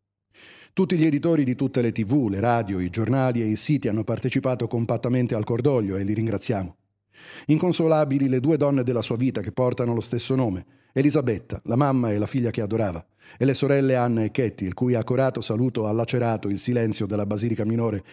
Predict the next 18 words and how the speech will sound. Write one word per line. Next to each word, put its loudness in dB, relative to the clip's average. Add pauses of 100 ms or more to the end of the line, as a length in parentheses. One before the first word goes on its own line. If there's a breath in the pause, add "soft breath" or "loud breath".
(100)
in 0
cui 0
sono 0
avvenute -2
le 0
esequie. -4 (1300 loud breath)
"Ho -2
perso 2
un 2
fratello", 0
ripete -2
il 0
direttore 0
di -2
Video 0
Calabria, -4
Salvatore -2
Gaetano. -6